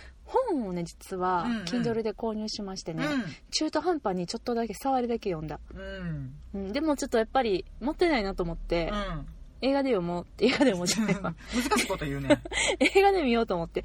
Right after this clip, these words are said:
Speaker 2: うん。
Speaker 1: そっか、もう見れるんか。
Speaker 2: もう、あの、ソフトも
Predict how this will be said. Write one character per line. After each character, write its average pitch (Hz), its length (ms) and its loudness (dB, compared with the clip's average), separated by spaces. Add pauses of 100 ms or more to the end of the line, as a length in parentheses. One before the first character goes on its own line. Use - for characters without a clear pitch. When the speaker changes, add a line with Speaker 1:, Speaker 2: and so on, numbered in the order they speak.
(120)
Speaker 2:
う 214 60 -2
ん。 196 40 -4
Speaker 1:
そ 480 80 6
っ - 80 0
か、 - 100 2
も 359 140 6
う 370 60 4
見 285 100 2
れ 277 100 4
る 339 120 2
ん 277 100 -2
か。 - 220 0 (240)
Speaker 2:
も 392 220 2
う、 - 20 4
あ 240 100 0
の、 233 100 -4
ソ 294 140 -2
フ 277 60 -4
ト 302 100 -2
も 269 380 -2